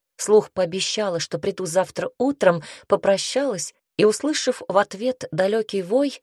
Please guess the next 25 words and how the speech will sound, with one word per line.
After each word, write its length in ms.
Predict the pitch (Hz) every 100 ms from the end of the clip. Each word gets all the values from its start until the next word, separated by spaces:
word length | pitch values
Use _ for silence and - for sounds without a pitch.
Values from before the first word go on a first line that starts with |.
| -
направилась 600 | 185 - 339 285 262 - -
в 100 | 180
обход 380 | 170 - 220 160
здания 420 | 151 185 175 165
академии. 720 | 151 160 156 156 156 151 - _ _ _ _ _ -
Сумасшедший 1040 | - - 262 262 - - 247 233 - 180
день! 400 | 151 180 147 151 _ _ _ _ _ _ 196
Ничего, 500 | 269 - 339 285 156 - _ _ _
скоро 340 | - - 254 240
я 120 | 240
познакомлюсь 760 | 233 226 247 311 277 175 156 -
с 120 | 180
окружением 600 | 175 180 175 180 170 190
и 60 |
даже 240 | 247 302 262
успею 380 | 226 - 254 214
заскучать, 760 | 214 - 190 - 240 220 - _ _ _
ведь 240 | 185 208 -
привыкла 440 | 202 240 320 196
находиться 520 | 165 170 160 165 -
в 60 | 151
движении. 640 | 160 165 175 170 175 202 _ _ _ _ _
Мой 280 | 165 233 269
дом — 420 | 226 311 294 269 -
пути, 540 | - 254 - 254 247